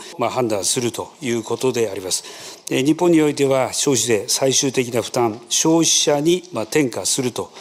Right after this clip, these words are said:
いう考え方のもとに、まあ、制度が出来上がっています。この変更にあたって、値札の、お、貼り替え、えー、システム改修、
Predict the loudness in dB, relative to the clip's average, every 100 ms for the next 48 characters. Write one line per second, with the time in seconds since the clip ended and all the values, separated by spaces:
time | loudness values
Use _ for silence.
0 | -8 -2 -2 0 0 2 2 0 0 0
1 | 0 -2 2 2 4 4 4 2 -8 -12
2 | -2 2 2 2 0 -8 -14 -4 -2 2
3 | 0 2 -4 -2 0 0 -2 -4 -6 -8
4 | -16 -4 0 2 0 -6 -2 0 2 2
5 | 2 2 -2 -4 0 0 0 -4 -10 0
6 | 0 2 0 2 2 0 -2 -4 0 2
7 | 2 2 0 0 -2 -4 -2 0 0 0
8 | 0 2 2 2 0 0 0 -4